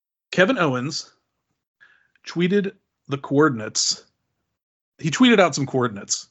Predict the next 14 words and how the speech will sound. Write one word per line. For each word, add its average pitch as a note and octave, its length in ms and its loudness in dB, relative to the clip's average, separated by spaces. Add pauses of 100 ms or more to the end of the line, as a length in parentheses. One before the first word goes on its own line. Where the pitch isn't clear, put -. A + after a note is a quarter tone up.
(200)
okay? C3+ 280 -2 (1300)
And C3 400 -4 (180)
he D3+ 140 -2
quickly, F#3+ 600 2
uh, A#2 520 -4 (460)
deleted C#3 600 2 (800)
the A#2+ 80 -4
tweet, A#2 480 -2
but B2 160 -4
people, E3+ 380 2 (120)
people E3+ 260 2
caught C3 280 0
it. - 180 -10 (800)
And D3 360 0